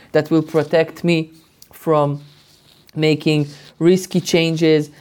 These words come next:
mishaps in production, security issues?" And it, like, may-, maybe I'll explain, the way Datree works is seamless. So you just install a GitHub application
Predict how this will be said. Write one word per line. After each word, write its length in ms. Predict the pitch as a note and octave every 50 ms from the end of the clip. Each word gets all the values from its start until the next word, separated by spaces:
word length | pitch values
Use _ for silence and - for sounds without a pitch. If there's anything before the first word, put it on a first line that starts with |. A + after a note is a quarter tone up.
| _ -
mishaps 540 | E3+ E3+ E3+ E3 - F3 E3 D#3 D#3+ -
in 120 | E3+ E3 D#3+
production, 800 | D#3 - D#3 D#3 D#3 D3 D3 C#3+ D3 - - D3+ D3 D3 D3 - -
security 880 | - - - F#3+ F3+ - - - F3 D#3+ D#3+ D#3+ D#3+ - E3+ D#3+ D#3+ E3
issues?" 460 | E3+ D#3 - - D3+ C3+ C3+ - - _ _ _ - - - - - -
And 300 | F3 E3+ E3+ E3 D#3+ - - - _ _ _ _ - -
it, 160 | F#3 - - - - _ - -
like, 280 | - F3 F3 F3 - E3
may-, 100 | G3 -
maybe 320 | - G#3 G#3+ A3 A#3+ A#3
I'll 60 | A3
explain, 580 | G#3 G3 - - - G3+ G3+ G3 F#3+ - - -
the 200 | - F3 E3+ F3
way 240 | E3+ F3 A3+ C#4+ D4+
Datree 400 | A#3+ B3+ - - - A#3+ B3 A3
works 380 | F#3 F#3+ G3+ G#3 G3+ - - -
is 220 | - F3 E3 -
seamless. 600 | - - F#3 F#3+ F#3 D#3+ C#3 C3 - - - _ _ _ _ _ _
So 380 | - - - F#3 E3+ D#3+ - - - _
you 140 | - F#3 G3
just 320 | D#3+ - G3+ A#3 B3 -
install 500 | - B3+ A3+ - - - - F#3+ G3 G3+
a 60 | G3 E3+
GitHub 340 | D#3 F3 F3+ F#3 G3 F3
application 680 | E3 D#3+ - - D#3 D3 - D#3+ D#3 - - - G#3 G3+